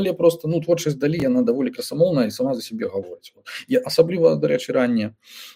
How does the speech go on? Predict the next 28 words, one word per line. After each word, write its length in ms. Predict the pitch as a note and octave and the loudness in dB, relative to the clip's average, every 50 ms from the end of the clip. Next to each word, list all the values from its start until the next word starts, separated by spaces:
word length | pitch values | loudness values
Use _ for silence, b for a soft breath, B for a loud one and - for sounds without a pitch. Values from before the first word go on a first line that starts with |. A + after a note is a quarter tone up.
| B B | B B
раннія 400 | - A2+ A2+ A#2+ A#2 A2+ A2+ A2+ | -12 -6 -4 -4 -2 -2 0 2
развагі, 480 | A2+ A#2+ B2 C#3+ D#3+ F3+ E3+ D#3 C#3 B2+ | 2 2 0 0 -2 -2 -2 -2 -2 -4
вот, 80 | G#2+ G#2+ | -4 -4
з 80 | A2+ | -6
якіх 240 | A2+ - - - - | -8 -10 -12 -14 -12
мы 80 | A#2+ A2+ | -12 -12
цытавалі, 560 | - G#2+ - - - D3+ E3 E3+ D#3+ D#3 D#3 B B B B B B B B | -12 -8 -4 -2 0 0 0 -2 -4 -6 -8 B B B B B B B B
эсэ, 240 | - - - C3 - | -14 -8 -4 -2 0
яны 160 | B2 B2+ B2 | 0 0 0
таксама 400 | B2+ - - - A2 G#2+ G#2 G2+ | -2 -4 -4 -4 -2 -2 0 -2
варты 240 | G2 - - - G2+ | -2 -4 -6 -8 -8
ўвагі. 320 | G2+ G2+ F#2+ - - _ _ B B B B B | -6 -6 -8 -10 -12 _ _ B B B B B
Значыць, 560 | B A2 G#2+ G#2+ B2+ C3 B2+ - D3 D3 - - - | B -8 -4 0 0 0 0 -2 -6 -10 -12 -8 -4
а, 320 | D3+ C#3+ C#3+ C#3+ C#3+ C#3+ C#3+ - _ _ _ _ _ _ _ _ _ _ _ _ _ _ _ _ _ _ _ _ _ _ _ _ _ _ _ _ - | 0 2 2 2 2 0 -2 -8 _ _ _ _ _ _ _ _ _ _ _ _ _ _ _ _ _ _ _ _ _ _ _ _ _ _ _ _ -4
м, 960 | B2+ C3 C3 C3 B2+ C3 C3 B2+ B2+ B2+ B2+ B2 B2+ B2+ B2+ B2+ - - - _ - | 0 0 2 4 4 4 6 8 8 8 8 6 6 4 2 0 -2 -8 -16 _ -4
то 60 | D#3+ | 0
бок 200 | E3+ F3 E3+ - - | 0 0 -2 -2 0
нейкая 400 | - F#3 G3+ G3 - F#3+ E3 - | 2 4 4 6 6 4 4 4
рэабілітацыя 880 | - C#3 C3+ E3+ F3 D#3+ E3+ F3 E3+ E3+ - C#3 G#2 G2+ - - G2+ | 4 6 8 8 8 8 6 2 4 4 4 4 4 4 0 -2 -4
адбываецца. 600 | G2+ G2+ G#2+ G#2 G#2 - - - - - - - - | -4 -4 -6 -8 -10 -10 -10 -12 -14 -16 -14 -8 -4
Рэабілітацыя 640 | A#2+ B2+ C3+ C3+ D3+ E3 E3 D#3+ A#3 B3 - - D#3+ | -2 0 0 0 0 0 2 4 4 4 6 6 4
вось 140 | D3+ C#3+ B2+ | 4 4 4
гэтага 240 | E3 E3 D#3 D#3 D3 | 2 2 4 2 2
неўратычнага 720 | D3 D3 D3 D3+ D3 - F#3 D#3+ - - C#3 A#2+ B2 B2+ | 2 4 4 2 2 0 -2 -6 -6 -6 -4 2 4 4
я, 300 | B2+ B2+ D#3+ G3 A3+ B3+ B3 | 4 6 4 4 4 4 2
якога 560 | E3 C#3 - - - E3 E3 D#3+ D3+ D3+ D3 | 2 0 -2 -4 -2 0 0 0 0 -2 -4
потым, 600 | D3 - - F#3+ G#3 G3+ G#3 - E3+ E3 D#3 C#3+ A#2+ | -6 -6 -4 -2 -2 -2 0 0 0 0 0 0 -2
э, 760 | B2+ C#3 C3+ C3+ C3 C3 C3 C3 B2+ C3 C3 B2+ B2 - - | -2 -2 0 0 0 0 0 0 -2 -2 -2 -4 -6 -10 -12